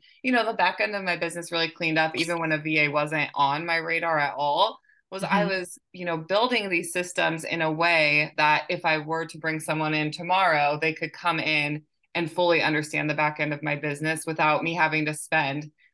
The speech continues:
Speaker 1: hours of time, of my time and their time, like, trying to teach them because everything was disorganized and all over the place.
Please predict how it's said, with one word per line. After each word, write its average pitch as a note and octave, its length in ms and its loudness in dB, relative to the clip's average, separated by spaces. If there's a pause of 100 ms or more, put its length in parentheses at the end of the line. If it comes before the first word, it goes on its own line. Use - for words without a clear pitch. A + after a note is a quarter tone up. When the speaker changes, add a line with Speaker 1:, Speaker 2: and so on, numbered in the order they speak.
(120)
Speaker 1:
hours G3+ 400 4
of F#3 120 0
time, F3+ 600 2
of D#3+ 120 -8
my F#3 160 2
time F3+ 300 0
and E3+ 200 0
their E3+ 180 0
time, D#3 500 -4
like, D3+ 160 -6
trying D#3+ 240 0
to D3+ 140 -2
teach F3+ 340 -6
them D#3 220 0
because D#3 260 -2
everything D3+ 380 -2
was D3+ 180 -6
disorganized D3+ 800 -2
and D3 100 -4
all D3 200 2
over D3 200 -2
the F#3 60 -6
place. A#3 500 -2